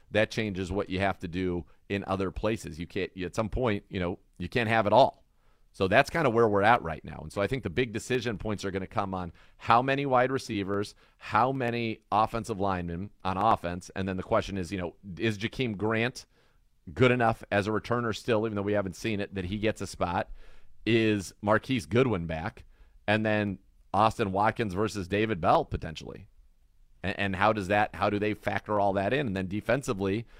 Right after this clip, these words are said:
you have that one veteran you can work with, and you could work with that on Jakeem Grant. That Alex Wright spot could be any veteran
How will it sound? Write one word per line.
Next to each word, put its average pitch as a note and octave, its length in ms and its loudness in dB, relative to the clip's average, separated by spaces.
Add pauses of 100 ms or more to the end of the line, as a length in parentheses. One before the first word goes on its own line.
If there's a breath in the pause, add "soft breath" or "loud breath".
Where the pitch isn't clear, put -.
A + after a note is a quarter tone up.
(200 soft breath)
you F#2 140 -4
have G#2 120 2
that G2+ 160 -2
one A2+ 240 0
veteran A#2 320 2
you A#2+ 100 -2
can B2+ 180 -4
work F#2+ 240 0
with, G2+ 300 -2
and G2 80 -2
you A#2 60 0
could D#3 140 2
work C#3+ 180 4
with B2 80 0
that A2+ 160 4
on A2 100 2
Jakeem G2 320 -6
Grant. G#2 380 -2
That A2 160 2
Alex D3+ 280 4
Wright B2+ 160 2
spot G#2+ 180 -4
could F#2 100 -6
be F2+ 160 -6
any A2 180 -2
veteran F#2 520 0